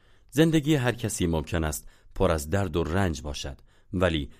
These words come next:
نحوهٔ واکنش ماست که حرف آخر را می‌زند. شوپنهاور می‌گوید از امیال خود بکاهید و تسلیم زندگی شوید. اما نیچه واکنشی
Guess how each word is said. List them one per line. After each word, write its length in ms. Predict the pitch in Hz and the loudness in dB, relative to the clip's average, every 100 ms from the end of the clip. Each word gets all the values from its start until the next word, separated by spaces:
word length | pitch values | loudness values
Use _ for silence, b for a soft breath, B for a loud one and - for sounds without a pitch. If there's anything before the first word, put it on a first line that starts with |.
| - | -2
نحوهٔ 480 | 92 80 - 87 78 | 0 0 -2 -4 0
واکنش 520 | 78 78 85 80 - | -2 -2 -2 -2 -2
ماست 440 | 92 107 78 - b b - | 0 0 0 -4 b b -8
که 120 | 87 | -4
حرف 280 | 78 82 - | -2 -4 -4
آخر 420 | 82 98 107 120 | -2 -2 -2 -2
را 160 | 85 76 | 0 -2
می‌زند. 420 | 69 - 65 64 - _ _ _ _ | -6 -10 -12 -14 -20 _ _ _ _
شوپنهاور 580 | - 123 135 127 127 135 | -2 0 0 0 0 0
می‌گوید 440 | 123 101 87 82 78 B B 85 | 0 0 2 2 0 B B -4
از 200 | 82 - | -2 -2
امیال 420 | 87 80 85 76 | -2 2 2 0
خود 300 | 69 78 71 | -2 -4 -2
بکاهید 520 | 92 120 101 90 87 B B - | 0 -2 -2 -2 -4 B B -4
و 300 | 85 80 76 | 2 2 0
تسلیم 480 | - 101 - 139 95 | -4 -6 -2 0 0
زندگی 420 | 76 78 73 67 | 0 -2 -4 -6
شوید. 380 | 143 67 135 - - _ _ - | -8 -8 -10 -14 -20 _ _ -4
اما 340 | 80 78 71 b b 104 | 0 0 0 b b 2
نیچه 340 | 107 - 139 | 2 2 2
واکنشی 760 | 117 113 - 85 80 82 80 | 4 2 2 -2 -2 -2 -4